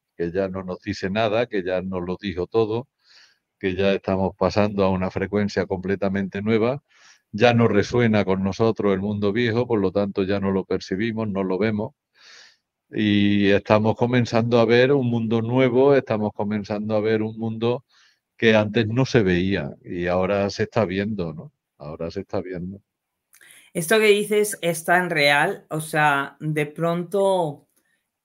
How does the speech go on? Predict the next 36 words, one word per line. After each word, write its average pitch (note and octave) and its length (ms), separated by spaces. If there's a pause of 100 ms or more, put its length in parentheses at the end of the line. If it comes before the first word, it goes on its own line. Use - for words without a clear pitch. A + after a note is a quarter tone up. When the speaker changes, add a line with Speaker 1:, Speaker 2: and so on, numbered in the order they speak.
(160)
Speaker 2:
eh, B2+ 180
por E3 260
más G3+ 240
que F#3+ 180
quieras, G3 540
hay F#3+ 300
un, E3+ 380
el D3+ 140
mundo F#3+ 360
viejo F3 560
desaparece E3 760
ante G#3 280
tus D3+ 260
ojos E3 540 (440)
y, E3+ 920 (480)
y F3+ 140
no A3 160
lo A#3 140
ves. G#3+ 280
O F3 60
sea, F3 120
hay E3+ 60
gente F#3 260
que F3+ 80
se E3+ 120
va E3+ 120
fijando F3 460
en D#3 120
todo E3+ 200
lo E3+ 120
negativo, D#3+ 680
en D#3 100
todo, E3 240
"Ay, A3 360
va, A#3+ 320
va", A#3 320